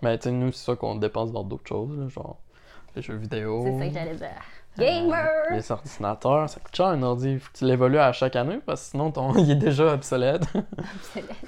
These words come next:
Speaker 2: ouais, j'avoue.
Speaker 1: Avec toute la technologie, à la vitesse que ça évolue, il y a toujours des trucs meilleurs qui, qui... qui apparaissent chaque année, puis
Speaker 2: Mhm.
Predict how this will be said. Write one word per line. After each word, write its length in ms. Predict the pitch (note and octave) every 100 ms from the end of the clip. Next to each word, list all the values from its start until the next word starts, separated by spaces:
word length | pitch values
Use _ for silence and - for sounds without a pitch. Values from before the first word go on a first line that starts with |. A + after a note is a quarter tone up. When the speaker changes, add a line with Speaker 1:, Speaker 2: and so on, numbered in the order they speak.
| A3+
Speaker 2:
ouais, 180 | G#3
j'avoue. 220 | G#3+ F#3 G3+ - - - - - - -
Speaker 1:
Avec 260 | - A#2 A#2
toute 140 | -
la 120 | C3 C#3
technologie, 560 | B2 A#2+ A#2+ A#2+ C3+
à 80 | C3
la 120 | A2+
vitesse 300 | A2 - B2+
que 80 | -
ça 180 | G#2+ A2+
évolue, 320 | G#2+ A#2+ A#2
il 60 | C3+
y 40 |
a 60 | A#2+
toujours 300 | - C3 D3
des 120 | C3
trucs 240 | A#2 - -
meilleurs 420 | C3 C3 C#3 C#3
qui, 400 | C#3 - C#3+ C#3 C#3
qui... 300 | - - - - - -
qui 100 | -
apparaissent 340 | A#2 A#2+ B2 C3
chaque 180 | A#2+ -
année, 400 | G#2+ A2+ C3+ E3
puis 120 | -
Speaker 2:
Mhm. 240 | G3 F3